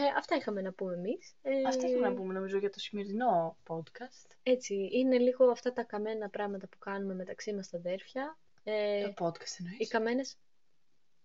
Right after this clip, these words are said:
Speaker 1: για τις αναμνήσεις,
Speaker 2: Α!
Speaker 1: λέω. Οι καμένες αναμνήσεις. <laughs> Το podcast,
Speaker 2: Οι
Speaker 1: ένας
Speaker 2: καμένες
Speaker 1: πληγώθηκε τώρα.
Speaker 2: αναμνήσεις.
Speaker 1: Ε, ναι, έτσι που βλέπουμε, έχουμε κάποιες ταινίες, πάντα τα αδέρφια μεταξύ τους, που τις έχουμε δει
Speaker 2: Πάντα τα
Speaker 1: πεντακόσιες χιλιάδες
Speaker 2: αδέρφια, λες και
Speaker 1: φορές.
Speaker 2: ξέρουμε. Εμείς έχουμε.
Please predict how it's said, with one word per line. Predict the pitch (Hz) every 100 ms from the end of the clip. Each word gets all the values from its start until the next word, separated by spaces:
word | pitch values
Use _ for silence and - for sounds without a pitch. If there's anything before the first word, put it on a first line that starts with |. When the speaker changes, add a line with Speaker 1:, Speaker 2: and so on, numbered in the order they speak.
| - -
Speaker 1:
για | 208 220
τις | 226
αναμνήσεις, | 220 220 226 247 214
Speaker 2:
Α! | 202 240
Speaker 1:
λέω. | 359 403 - - -
Οι | 247
καμένες | 240 233 214 202 214
αναμνήσεις. | 185 226 285 - - - - 302 -
<laughs> | -
Το | 240 - -
podcast, | 196 196 214
Speaker 2:
Οι | 240
Speaker 1:
ένας | 226
Speaker 2:
καμένες | 220 233 302 202
Speaker 1:
πληγώθηκε | 214 208 226 -
τώρα. | 190
Speaker 2:
αναμνήσεις. | 196 240 - - - -
Speaker 1:
Ε, | 440 440 427 269
ναι, |
έτσι | 262 262 240
που | 220
βλέπουμε, | 214 233 247 226
έχουμε | 208 - 220 277 214
κάποιες | 220 220 233 -
ταινίες, | 202 190 202 202 -
πάντα | 208 202 185
τα | 185
αδέρφια | 180 190
μεταξύ | 185 - 196
τους, | 190
που | -
τις | 196 214
έχουμε | 208 208
δει | 202 202 -
Speaker 2:
Πάντα | - 208
τα | 226
Speaker 1:
πεντακόσιες | 254 240 214 233
χιλιάδες |
Speaker 2:
αδέρφια, | 196
λες | 220
και | 240
Speaker 1:
φορές. | 196
Speaker 2:
ξέρουμε. | 196 - - 247 294 202 -
Εμείς | 196 180 190 262 277
έχουμε. | 180 180